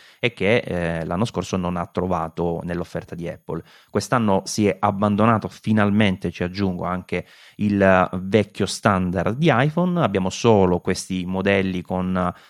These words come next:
ehm, la, la nuova, diciamo, struttura, con il Face I D,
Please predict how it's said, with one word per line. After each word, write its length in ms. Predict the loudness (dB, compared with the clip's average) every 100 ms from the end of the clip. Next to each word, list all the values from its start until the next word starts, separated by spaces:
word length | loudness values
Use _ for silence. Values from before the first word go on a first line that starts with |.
| _
ehm, 520 | -4 -2 -2 -6 -8 -10 -10 -8
la, 300 | -2 0 0
la 180 | 0 -2
nuova, 400 | 2 4 4 2
diciamo, 480 | 0 -2 -2 -2 -4
struttura, 800 | -6 -6 -6 -2 0 2 4 2
con 140 | -2
il 100 | -8
Face 360 | -4 -4 0 -2
I 120 | -2
D, 300 | -4 -4 -6